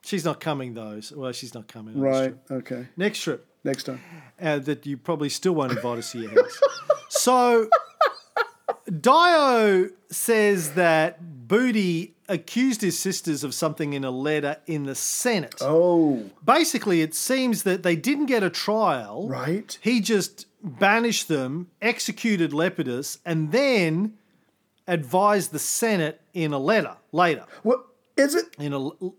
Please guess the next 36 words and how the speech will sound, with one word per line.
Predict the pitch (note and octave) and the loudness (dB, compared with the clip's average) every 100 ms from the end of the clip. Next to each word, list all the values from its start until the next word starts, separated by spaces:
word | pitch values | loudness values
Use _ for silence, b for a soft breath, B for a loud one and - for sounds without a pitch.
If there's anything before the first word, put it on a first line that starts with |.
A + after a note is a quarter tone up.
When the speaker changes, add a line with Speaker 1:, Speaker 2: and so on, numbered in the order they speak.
| _ | _
Speaker 2:
Letter, | E3+ D3 E3+ | -6 2 4
Speaker 1:
later | D#3+ D#3+ | 6 6
Speaker 2:
letter. | D3 | 4
Speaker 1:
letter. | C3 A2 - | 2 -4 2
Speaker 2:
But | G#3 B3 | 4 4
isn't | C4+ D4+ | 2 2
this | C4+ C4 | 2 2
just | A#3 G3+ | 2 0
coming | G3+ G3+ F3+ | 2 2 2
full | - F3 F#3 | 0 0 0
circle | F3 F#3 F3 F#3 E3+ | 0 2 2 2 -2
to | - D#3 | 0 2
we, | D#3 C#3+ C#3+ | 2 2 0
where | E3 D#3+ | 2 4
we | D#3 D3+ | 4 0
started | - D3+ D#3 D#3 | 2 2 4 2
tonight? | F3 D#3 D#3 D#3+ D#3+ B B | 0 0 2 2 0 B B
He | - G#3 G#3+ | -2 0 2
is | G#3+ G#3+ E3 | 2 2 4
the | E3+ | 6
ultimate | F3+ F3+ E3+ D#3+ C#3+ | 6 4 0 0 0
power. | D#3 D#3 D#3 D3+ | 0 2 2 2
The | D3 | 0
Senate | - F#3 F3 F3+ | 0 2 2 2
is | E3+ D#3+ | 0 -2
nothing. | D3+ D3+ D#3+ E3 D#3 | 0 0 2 2 2
He | D#3+ D#3+ | 2 4
has | D#3+ D3 | 2 4
all | D3 D3+ | 2 2
the | C#3+ | 0
power | D3+ D3 C#3+ | 0 2 2
to | C#3 C#3 | 0 -2
give | C3 D#3+ D#3 | 2 4 4
or | D3+ | 0
to | D3+ | -2
take. | C#3+ D#3 D#3 | -2 0 0